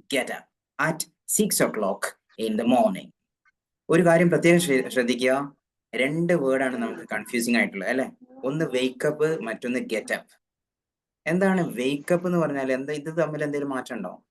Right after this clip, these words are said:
നമ്മൾ എഴുന്നേൽക്കുക എന്നുള്ളതിന് get up എന്നാണ് ഉപയോഗിക്കേണ്ടത്. നിർബന്ധമായിട്ടും get up ആണ് ഉപയോഗിക്കേണ്ടത്. ഓക്കെ, പലരും പൊതുവെ ഡയറി ഒക്കെ എഴുതുമ്പോ അല്ലെങ്കിൽ, ആം,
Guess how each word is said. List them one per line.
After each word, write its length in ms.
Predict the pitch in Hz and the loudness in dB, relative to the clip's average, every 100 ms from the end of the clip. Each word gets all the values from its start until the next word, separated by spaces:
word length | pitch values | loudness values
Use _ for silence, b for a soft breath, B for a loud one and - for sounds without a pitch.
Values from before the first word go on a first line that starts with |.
| _ 185 | _ 2
നമ്മൾ 160 | 208 | 6
എഴുന്നേൽക്കുക 680 | 190 180 196 202 202 202 190 | 8 8 8 8 8 6 6
എന്നുള്ളതിന് 420 | 180 117 110 117 117 | 4 4 0 0 0
get 140 | 113 117 139 | -2 -2 -4
up 60 | 139 | -4
എന്നാണ് 300 | 120 117 123 | -4 -2 -4
ഉപയോഗിക്കേണ്ടത്. 540 | 123 147 156 143 104 95 123 | -4 -6 -4 -4 -6 -8 -12
നിർബന്ധമായിട്ടും 640 | 139 151 170 170 147 143 113 | -8 0 4 4 2 -2 -4
get 100 | - 113 | -4 -6
up 100 | 107 | -6
ആണ് 80 | 98 | -10
ഉപയോഗിക്കേണ്ടത്. 440 | - - - - _ _ _ _ - | -12 -20 -20 -20 _ _ _ _ 0
ഓക്കെ, 200 | 127 107 - b - | 0 0 -4 b -2
പലരും 360 | 135 151 160 147 | 2 4 4 4
പൊതുവെ 380 | 135 135 143 147 | 4 6 6 6
ഡയറി 400 | 120 120 123 131 | 6 6 4 4
ഒക്കെ 100 | 120 | 4
എഴുതുമ്പോ 320 | 113 110 110 | 2 2 -2
അല്ലെങ്കിൽ, 280 | 107 110 107 107 101 b b _ - 110 | -2 -4 -2 -2 -4 b b _ -4 -2
ആം, 360 | 107 107 104 | 0 0 -2